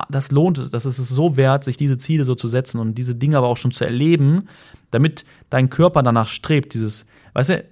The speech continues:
für ihn ist es real, das, das Gehirn kann nicht, kann nicht in dem Sinne von Realität und Fantasie unterscheiden, wie wir uns das vorstellen. Wir denken das, das, das, dass es doch klar ist, hallo, ist doch nicht echt. Wenn du es dir wirklich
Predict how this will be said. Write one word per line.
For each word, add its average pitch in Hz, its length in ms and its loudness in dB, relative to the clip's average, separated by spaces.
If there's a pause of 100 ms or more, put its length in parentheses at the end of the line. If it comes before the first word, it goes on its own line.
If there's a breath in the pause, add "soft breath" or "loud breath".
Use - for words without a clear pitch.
für 160 140 2
ihn 196 180 6
ist 180 80 6
es 139 160 -4
real, 135 300 4
das, 113 160 -2
das - 160 -12
Gehirn 160 280 6
kann 160 160 2
nicht, 170 300 0 (440 soft breath)
kann 151 200 4
nicht 185 220 0
in 139 160 2
dem 160 220 4
Sinne 156 420 4
von 143 400 4
Realität 131 680 2
und 123 680 0 (800)
Fantasie 131 520 2
unterscheiden, 131 420 0
wie 127 80 0
wir 127 140 2
uns 120 100 -2
das 113 140 -6
vorstellen. 117 480 -2
Wir 110 60 -2
denken 147 300 4
das, 101 200 -4
das, - 240 -8
das, 107 240 -6 (240 loud breath)
dass 107 120 -8
es 107 60 -6
doch 104 160 -4
klar 107 320 -2
ist, - 120 -8
hallo, 113 220 0
ist 117 140 -6
doch - 60 -12
nicht - 160 -10
echt. 123 320 -8 (520 loud breath)
Wenn 120 160 0
du 151 60 6
es 139 60 0
dir 143 160 2
wirklich 160 380 -2